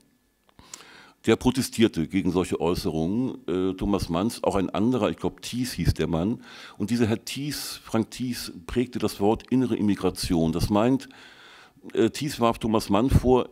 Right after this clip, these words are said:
er saß in den Logenplätzen während der Nazizeit und ließ sich's gut gehen,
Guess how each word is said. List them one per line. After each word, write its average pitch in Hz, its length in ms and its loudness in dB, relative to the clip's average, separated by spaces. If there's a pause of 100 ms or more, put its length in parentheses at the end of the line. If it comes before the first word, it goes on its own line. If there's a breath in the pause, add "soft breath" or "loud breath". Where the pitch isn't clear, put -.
er 120 160 4
saß 131 340 2
in 127 100 2
den 120 120 6
Logenplätzen 110 1120 4 (520)
während 98 300 2
der 90 100 2
Nazizeit 110 840 -4
und 110 140 -6
ließ 117 140 -6
sich's - 200 -10
gut - 300 -2
gehen, 90 400 -2